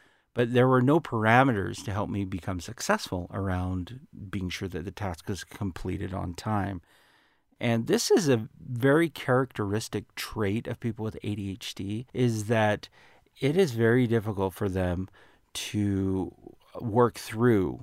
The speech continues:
some of these broad general concepts of, "Okay, this is due in two weeks," because they are so distractible. Now, A D H D is mostly about executive dysfunction.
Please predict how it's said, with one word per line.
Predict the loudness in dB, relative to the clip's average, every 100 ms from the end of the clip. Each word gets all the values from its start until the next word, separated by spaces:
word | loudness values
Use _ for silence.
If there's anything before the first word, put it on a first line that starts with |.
| -14
some | -12 -4 0 0
of | -4 -4
these | -4 -2 -4 -8 -12 -12
broad | -8 -4 6 8 10 8 6 0
general | 2 4 6 4 2 0 -4
concepts | 2 4 4 0 -2 -2 -4
of, | -4
"Okay, | -6 -6
this | -4 -4 -4
is | -4
due | 0 2
in | 0
two | -2 -6 -4
weeks," | -4 -4 -4 -8 -12 -18 -20 -20 -20 _
because | -4 -2 0 -2 -2 -2
they | 0 2
are | 2 0
so | -2 -4 -2
distractible. | -2 2 8 8 8 2 -4 -6 -10 _ _ _ _ _ _ _ -2
Now, | 2 4 4 4
A | 4
D | 6 2
H | 0 4
D | 4 6
is | 4 2
mostly | 2 6 6 4 0 0
about | 0 0 -2 0
executive | 0 -2 -2 0 0 -2 -4 -4
dysfunction. | -4 -6 -2 2 2 2 -2 -4